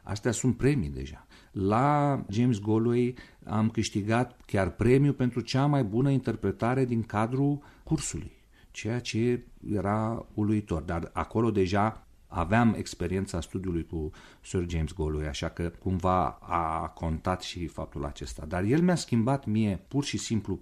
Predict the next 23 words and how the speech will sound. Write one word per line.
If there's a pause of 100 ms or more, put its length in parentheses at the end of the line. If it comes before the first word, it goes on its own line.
peste
noapte,
și
martor
îmi
este (340)
profesorul
în
America,
Alexander
Murray, (380)
care
a
rămas
șocat
când
a, (100)
a
observat
schimbarea (400)
de
la
o,